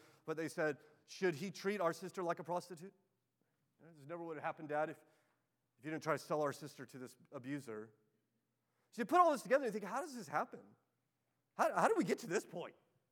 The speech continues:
I thi-, I think there's probably two reasons. One I've already alluded to. They're, they're not where they're supposed to be. They've come up short. When we compromise with sin, it's always gonna cost us more than we thought. We give ourselves to the things of this world,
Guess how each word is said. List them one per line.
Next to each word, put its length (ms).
I 80
thi-, 160
I 80
think 160
there's 140
probably 220
two 200
reasons. 420
One 160
I've 120
already 260
alluded 460
to. 180
They're, 120
they're 160
not 220
where 80
they're 120
supposed 320
to 40
be. 160
They've 220
come 160
up 120
short. 360
When 140
we 160
compromise 680
with 140
sin, 360
it's 220
always 340
gonna 180
cost 360
us 120
more 160
than 140
we 80
thought. 320
We 100
give 200
ourselves 840
to 80
the 60
things 280
of 80
this 180
world, 400